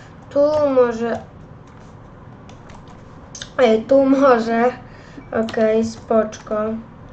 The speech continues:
A wiem... o nie, słyszę zombie. To nie jest najlepsza rzecz. Cyk, y, najpierw to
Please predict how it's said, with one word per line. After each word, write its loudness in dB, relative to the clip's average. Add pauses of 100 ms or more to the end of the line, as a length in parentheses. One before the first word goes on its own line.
(2250)
A -2
wiem... 0 (800)
o 6 (960)
nie, -2
słyszę -4
zombie. 0 (1000)
To 6
nie 6
jest 2
najlepsza -2
rzecz. -6 (540)
Cyk, 4
y, -2
najpierw 2 (320)
to -4